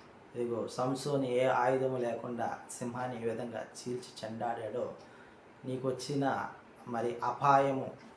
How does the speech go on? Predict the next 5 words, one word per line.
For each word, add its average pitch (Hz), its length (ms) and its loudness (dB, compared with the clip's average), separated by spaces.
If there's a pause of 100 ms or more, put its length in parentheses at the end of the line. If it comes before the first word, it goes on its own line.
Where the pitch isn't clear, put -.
(160)
నీకొచ్చి 123 420 -2
కలిగిన 123 400 2
శ్రమను 123 800 0 (400)
మనము 127 320 0
కూడా 117 480 0